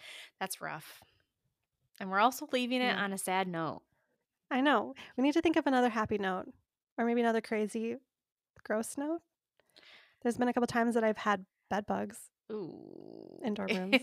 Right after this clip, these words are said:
Speaker 1: <laughs> I, you know, I, in,
Speaker 2: Yeah.
Speaker 1: um, on, on the whole bug topic, I did stay in a place in Belize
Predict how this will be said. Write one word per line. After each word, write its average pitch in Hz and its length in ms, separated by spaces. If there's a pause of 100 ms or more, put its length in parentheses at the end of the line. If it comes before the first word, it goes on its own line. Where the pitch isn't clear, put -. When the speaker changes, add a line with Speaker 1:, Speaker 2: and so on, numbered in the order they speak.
(200)
Speaker 1:
<laughs> 262 400 (320)
I, - 60
you 214 160
know, 233 180
I, 202 200 (180)
in, 190 220
Speaker 2:
Yeah. 185 240 (120)
Speaker 1:
um, 185 60 (440)
on, 196 240
on 190 120
the 180 100
whole 185 160
bug 185 540
topic, 156 760 (400)
I 180 100
did 185 200
stay 185 480
in 175 100
a 175 60
place 175 520
in 170 120
Belize 160 840